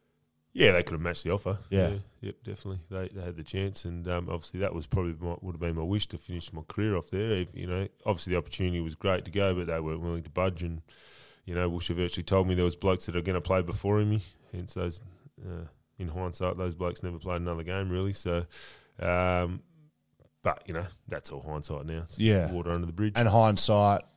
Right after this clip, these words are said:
Speaker 2: you know, you, you, you, you go to Collingwood, speaking to you beforehand, you had a great time there. Like, yeah,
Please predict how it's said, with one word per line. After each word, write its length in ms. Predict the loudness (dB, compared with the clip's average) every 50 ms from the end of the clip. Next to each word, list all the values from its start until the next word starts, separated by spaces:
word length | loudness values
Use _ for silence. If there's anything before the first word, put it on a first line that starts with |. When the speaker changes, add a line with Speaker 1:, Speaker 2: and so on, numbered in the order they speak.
| _ _
Speaker 2:
you 120 | -2 0
know, 120 | 2 4 4
you, 200 | 2 2 0 -4 -8 -8
you, 140 | -8 -8 -8 -8 _ -12
you, 120 | -10 -10 -10 -10 _ _ _ _
you 80 | -2 4
go 160 | 6 8 8
to 60 | 8
Collingwood, 480 | 8 6 6 8 8 6 6 6 4 2 -2 -8 -16 _ _ -4
speaking 280 | 6 8 8 8 8 8
to 40 | 6
you 100 | 6 6
beforehand, 580 | 4 4 6 8 10 10 10 10 8 4 0 -2 -8 -16 -20 -20 _ _ _
you 80 | 8 8
had 100 | 8 8
a 60 | 8
great 260 | 6 4 2 4 4
time 180 | 4 2 2 2
there. 220 | 2 0 -2 -2 0
Like, 160 | 0 0 2
yeah, 160 | 4 2 2